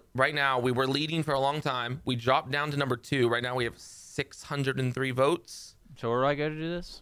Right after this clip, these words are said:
Speaker 1: Uh, you go to M X D magazine, and they have an event on their page. And you can find it on our Facebook. We usually share it pretty constantly. Um,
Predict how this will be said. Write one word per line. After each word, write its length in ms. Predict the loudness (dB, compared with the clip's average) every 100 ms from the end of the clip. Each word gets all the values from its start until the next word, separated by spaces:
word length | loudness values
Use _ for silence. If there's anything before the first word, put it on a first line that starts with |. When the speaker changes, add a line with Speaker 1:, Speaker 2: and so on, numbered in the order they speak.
| -6
Speaker 1:
Uh, 360 | -2 0 2 2
you 100 | 2
go 140 | 2
to 240 | 2 0 -2
M 140 | -2
X 220 | -2 -6 -6
D 300 | -2 -2 0
magazine, 560 | 0 -2 -2 -2 -2
and 100 | -2
they 40 | -4
have 140 | -4 -4
an 40 |
event 440 | -4 -4 -6 -8 -8
on 100 | -6
their 120 | -4 -2
page. 440 | -2 -2 -4 -6 0
And 140 | 0
you 60 | 2
can 100 | 0
find 220 | 2 0
it 60 | 0
on 140 | 0
our 120 | -2
Facebook. 420 | -2 -6 -4 -4 -2
We 100 | -4
usually 360 | -4 -4 -2 -4
share 260 | -4 -4 -4
it 100 | -4
pretty 140 | -6
constantly. 500 | -4 -6 -4 -4 -4 -10 -20 -20 -20 -20 -20 -20 -2
Um, 720 | 2 2 2 0 -2 -2 -4